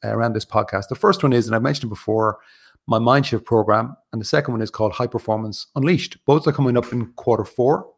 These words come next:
Um, but I was asking a client recently who has been on both, like, what was the single most important thing that they kinda got out of both? Now, they're, they both do slightly different things, even though they overlap and they're connected. Um, but what they said I thought was,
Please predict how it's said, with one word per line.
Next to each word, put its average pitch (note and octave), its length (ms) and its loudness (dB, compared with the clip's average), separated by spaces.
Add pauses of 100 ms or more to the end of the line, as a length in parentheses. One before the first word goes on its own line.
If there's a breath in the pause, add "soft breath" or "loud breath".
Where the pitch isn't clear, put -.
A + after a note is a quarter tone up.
(720 soft breath)
Um, B2+ 460 2
but C#3 100 2
I C3+ 60 8
was E3+ 80 4
asking A3+ 300 2
a E3 40 2
client D3 260 4
recently A#2+ 680 2 (340)
who B2+ 260 2
has B2 140 0
been C3+ 200 2
on A#2+ 160 2
both, A#2+ 500 2 (440 soft breath)
like, C3+ 180 0
what F#3 180 4
was E3 120 -4
the D#3+ 100 2
single C3 760 0
most C3 260 0
important A#2+ 540 0
thing A2 600 -2 (240 soft breath)
that A#2+ 160 0
they B2+ 100 2
kinda E3+ 260 2
got C3 220 4
out B2+ 260 4 (100)
of G#2 140 -4
both? A2 300 0
Now, B2+ 100 -2
they're, B2 240 0
they D3 60 2
both F3+ 280 0 (280)
do C3+ 100 0
slightly E3+ 240 2
different B2+ 300 0
things, B2+ 180 0
even A#2 140 2
though A#2 80 4
they A2+ 120 2
overlap A2+ 420 4
and A2 80 -6
they're G#2+ 60 -6
connected. A#2 540 -6 (640 soft breath)
Um, A2+ 220 -4
but A#2+ 100 -4
what D#3 180 4
they G3+ 140 4
said E3+ 200 4
I C3+ 60 8
thought B2+ 220 4
was, A#2 160 -2